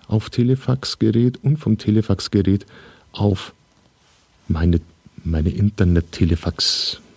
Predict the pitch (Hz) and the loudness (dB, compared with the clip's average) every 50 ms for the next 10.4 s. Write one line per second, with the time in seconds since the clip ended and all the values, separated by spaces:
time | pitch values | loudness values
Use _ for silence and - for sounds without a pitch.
0 | - - _ - - - - - - 90 87 90 82 101 113 110 - 95 90 87 | -20 -16 _ -10 -10 -8 -6 -4 -2 0 0 2 2 2 2 2 4 2 2 2
1 | - - - 101 92 90 - - 90 87 - 95 85 85 82 - - - 92 87 | 2 2 2 2 2 2 0 0 -2 -2 0 0 0 0 -2 -2 -4 -4 -4 -4
2 | - 92 - - - 85 - 92 92 87 85 82 - 101 92 - 95 92 - - | -4 -6 -4 -2 -2 -2 0 2 2 2 2 2 0 0 0 2 0 0 0 0
3 | 98 90 - 92 92 98 98 82 - - - - - - - - - _ _ _ | 0 0 2 2 2 2 2 0 -2 -6 -10 -20 -20 -20 -20 -20 -20 _ _ _
4 | - - _ _ _ - - 98 - - 110 101 92 - - - 98 - - - | -20 -20 _ _ _ -2 -2 -2 0 2 2 2 2 0 0 -2 -2 0 0 0
5 | 92 90 92 101 120 135 143 131 - - - - - - - _ _ _ _ - | 2 2 4 4 2 2 0 -2 -4 -12 -20 -20 -20 -20 -20 _ _ _ _ -8
6 | - - - 95 117 110 - - 87 - - - 101 107 104 107 98 98 101 104 | -6 -2 0 0 0 0 0 -2 -2 0 0 0 0 2 2 2 2 2 4 4
7 | 107 104 101 104 104 104 - - 104 101 - 85 82 92 107 107 - 113 107 - | 4 4 4 4 2 2 0 -2 -4 -2 -2 -2 0 2 0 0 0 -2 -2 -2
8 | - - - - - _ - - 90 90 90 90 95 95 104 110 113 113 110 98 | -4 -6 -8 -10 -12 _ -2 0 2 2 2 4 4 4 2 2 2 2 2 0
9 | 76 - - 95 87 - - 85 90 98 107 107 104 101 - 110 110 - - - | -2 -2 -4 -4 -4 -4 -4 -2 0 2 2 2 2 2 0 0 -2 -4 -6 -6
10 | - 107 104 104 104 101 101 | -2 0 2 2 2 0 -2